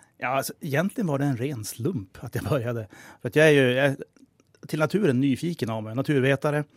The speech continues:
Och jag råkade gå in på biblioteket hemma i Kramfors där jag bodde då och såg en, en apparat med någon skärm på. Jag tänkte, åh, det här ser ju spännande ut. Vad är det här för något? Det måste jag ju kolla. Jag hade ingen aning.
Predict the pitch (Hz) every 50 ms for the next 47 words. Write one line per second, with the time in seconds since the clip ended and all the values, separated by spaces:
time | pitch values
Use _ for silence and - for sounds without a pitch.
0 | _ - - - - - _ 135 120 - _ - 131 131 139 127 - 127 120 110
1 | 127 123 113 107 123 110 117 110 123 120 - 127 131 147 139 - 117 - 113 110
2 | 107 107 110 - - 135 113 107 95 - 139 120 - 120 107 98 110 110 104 110
3 | 107 107 107 - 117 110 - _ _ - 113 - - - 127 143 123 120 117 107
4 | 101 95 _ _ _ - 127 135 127 - 117 117 156 202 143 - - - 113 113
5 | 117 117 - - 151 185 147 110 104 98 95 107 - - _ _ _ _ _ _
6 | 110 104 95 95 151 156 107 85 - 104 175 220 156 107 98 - - - 127 113
7 | - - 107 104 107 107 104 104 131 131 127 127 175 185 - 127 113 - - -
8 | - 165 170 - 156 139 - 123 117 110 107 - _ _ _ _ _ _ _ _
9 | _ _ - _ 113 120 120 123 123 - 107 110 101 107 135 127 -